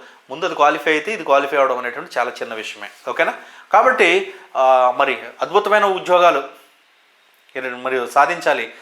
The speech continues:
సొసైటీలో రెస్పెక్ట్స్ ఉండాలి, ఆ, మంచి సా-, ఉండాలి అన్నీ అనుకునే ఆస్పిరెంట్స్ ఎవరైతే ఉంటారో, మన especially బీటెక్ సోదరులు ఎవరైతే ఉన్నారో డిప్లొమా వాళ్ళు,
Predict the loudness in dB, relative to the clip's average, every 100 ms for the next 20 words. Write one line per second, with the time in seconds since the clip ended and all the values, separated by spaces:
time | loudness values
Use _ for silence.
0 | _ -4 0 0 0 2 0 0 -4 -2
1 | -4 0 0 0 -4 -12 -20 -12 -2 2
2 | 2 0 -4 -10 -16 -8 -8 -6 -6 0
3 | 4 4 4 2 4 4 2 -4 -6 -6
4 | -6 -8 _ -10 -8 -6 -2 -2 2 0
5 | 0 -6 -2 -2 -2 -6 -6 -4 -4 -4
6 | -4 -2 -2 -4 -10 -20 _ -10 -4 -4
7 | -4 -4 -6 -6 -4 -4 -4 -4 -4 -2
8 | -4 -4 -8 -8 -6 -4 -4 -6 -8 -8
9 | -2 -2 -2